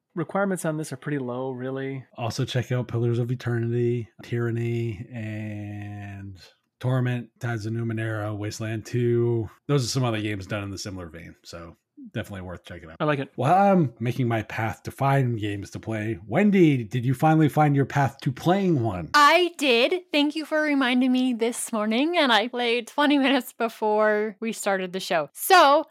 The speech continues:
Speaker 3: I did play before, even though it was, oh, I gotta do that now, or I'm not gonna get a chance to do it. I really enjoy parts of this game,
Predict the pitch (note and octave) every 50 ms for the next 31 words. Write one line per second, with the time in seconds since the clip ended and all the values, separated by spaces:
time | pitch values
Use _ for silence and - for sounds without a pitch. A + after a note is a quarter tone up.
0 | _ _ - A3 A#3+ - _ C4+ D#4 F#4 F4+ _ _ D#4 D4 C#4+ C#4+ C#4 C#4 C4
1 | - C4 B3+ - - A#3+ B3 A3+ A#3 A#3 A#3 A3 - - A#3 A#3 A3 A3+ A3+ A3+
2 | A3 A3 A3 G#3+ - - G#3 G#3 G3+ G3+ G3+ G3+ G3 - - - _ _ - B3+
3 | A3+ F#3 E3+ - _ A#3+ C4+ B3+ A#3 A3 G#3+ G3 A3 G#3+ G3 F3+ D3 - _ F#3+
4 | G#3 G3+ D3+ C#3 D3+ F#3 F#3 - _ _ F#3+ F#3+ G3 G3 G3 F#3+ G3 F#3 - -
5 | F3+ F3 F3+ F3 F3 - - F#3 E3+ E3 - - - - F#3+ F3 F3 E3+ E3 E3
6 | D#3 - - _ _ _ _ A#3+ B3+ C#4 B3 A3+ A3+ B3 C4 C4+ C#4+ D4 D4 D4
7 | D4 C#4 - - _ - B3+ A#3+ A#3 - B3 A#3+ A3 G#3+ A3 - - - - F3
8 | F#3 G#3 B3+ B3+ - - - - - C#4+ C#4+ D4 C#4+ C4+ - D#4+ D#4+ - - -
9 | - D4+ D4 C#4+ D4 D4 D#4 D#4+ D#4+ D#4+